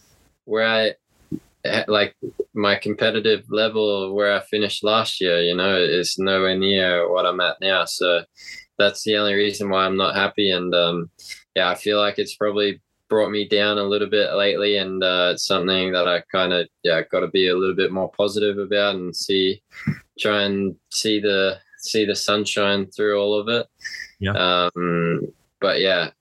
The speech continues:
Speaker 1: I would, yeah, it's one thing that I really wanna be back at the top and, and fighting with the best. And yeah, I really wanna get a podium,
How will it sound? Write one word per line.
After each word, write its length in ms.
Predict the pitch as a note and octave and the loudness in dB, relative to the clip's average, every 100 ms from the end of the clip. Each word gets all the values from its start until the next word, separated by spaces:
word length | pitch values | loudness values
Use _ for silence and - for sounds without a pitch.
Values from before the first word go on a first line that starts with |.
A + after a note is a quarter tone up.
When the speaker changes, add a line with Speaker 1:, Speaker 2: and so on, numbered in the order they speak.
| _ - _ - | _ -20 _ -4
Speaker 1:
I 180 | F2+ F#2 | 0 2
would, 280 | F2+ F2+ D#2 | 2 -2 -2
yeah, 280 | F#2 E2+ E2 | 0 2 2
it's 800 | - F#2+ - - - - - - | 0 -2 -2 0 0 0 -2 0
one 200 | G2 G2 | 0 0
thing 240 | G2 G2 | 0 0
that 120 | F#2 | 0
I 60 | F2+ | 0
really 320 | F2 F#2+ F#2 | 2 0 0
wanna 220 | F2+ F#2 F2 | 0 0 0
be 180 | F2+ | 0
back 240 | F2 F2+ - | 2 0 0
at 100 | F2 | -2
the 100 | D#2 | -2
top 300 | - F2+ F2 | -2 0 0
and, 340 | F2 E2 E2 D#2+ | 0 0 0 0
and 220 | E2+ E2 | -4 -6
fighting 400 | - E2+ F2+ E2+ | -2 0 0 -2
with 120 | E2+ | -4
the 100 | - | -4
best. 420 | D#2+ F2 E2 - E2 | 0 0 0 -2 -2
And 500 | E2 E2 E2 - - - | 0 2 0 -2 -12 -2
yeah, 100 | E2 | 0
I 60 | |
really 340 | D#2+ F2+ G2 F#2+ | 2 0 0 0
wanna 220 | F#2+ F2+ | 0 0
get 160 | F#2 F2 | 0 -2
a 80 | - | -2
podium, 520 | F#2 F#2 F2 E2+ D#2+ | -2 0 0 -2 -4